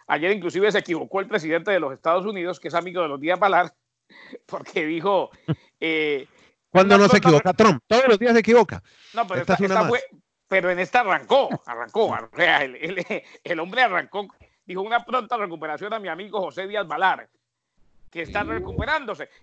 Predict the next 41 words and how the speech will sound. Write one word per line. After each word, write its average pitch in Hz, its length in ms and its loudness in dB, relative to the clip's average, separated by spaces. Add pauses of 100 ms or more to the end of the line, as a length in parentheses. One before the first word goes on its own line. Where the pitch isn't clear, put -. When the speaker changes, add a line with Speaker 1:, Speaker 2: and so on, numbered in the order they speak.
Speaker 1:
Y 262 100 -8
José 214 320 0
puso 170 280 -14
en 190 80 -12
su 151 140 -18
cuenta 131 420 -8
de 117 140 -10
N 123 80 -14
B 139 100 -12
C 156 120 -16
Telemundo: 165 520 -6 (240)
"No, 185 140 0
no, 214 100 2
no, 202 260 0
eh, 123 220 -8
al 131 120 -8
presidente 147 440 -4
muchas 202 240 0
gracias, 196 260 0
pero 147 160 -6
no 156 140 -6
soy 202 140 -2
yo, 226 180 0 (160)
es 160 80 -12
mi 175 100 -6
hermano". 208 380 2
Speaker 2:
<laughs> 135 280 4
Speaker 1:
Ya 196 180 -2
vi-, 220 100 -4 (100)
Speaker 2:
No. 113 100 -12 (100)
Speaker 1:
ya 202 140 -4
habíamos 240 320 -4
visto 240 320 -10
todos 294 300 -2
la 233 100 -6
entrevista 180 380 -12
la 190 100 -10
noche 185 200 -14
anterior, 226 420 -12
pero 254 160 -12
bueno 285 180 -8